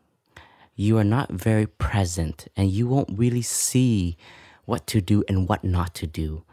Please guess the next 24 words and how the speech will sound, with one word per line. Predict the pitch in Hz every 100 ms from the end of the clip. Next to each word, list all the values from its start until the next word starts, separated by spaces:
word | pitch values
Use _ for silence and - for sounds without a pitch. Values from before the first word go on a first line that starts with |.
| - - -
Because | 113 113 -
at | 113
that | 123 -
time, | - 113 117 165 247 - -
at | 92
that | - -
very | 95 87 113 139
moment | 110 107 98 85 76 _ _
of | 92 87 - -
that, | 87 - _ _ _ _ _ -
that | - -
energy | 101 104 95 95
that | 87 80 - _ _
is | 92 85 - - _ _ _
erupting | 95 85 95 127 - 92
inside | 82 85 90 82
of | 82
you, | 82 85 87 - - - - -
the |
natural | 101 98 117 - 123
tendency | - 107 101 98 - - 80 80 - - - - -
is | 98 85
wanting | 95 95 120 - 101 90 82
to | - 98 90 82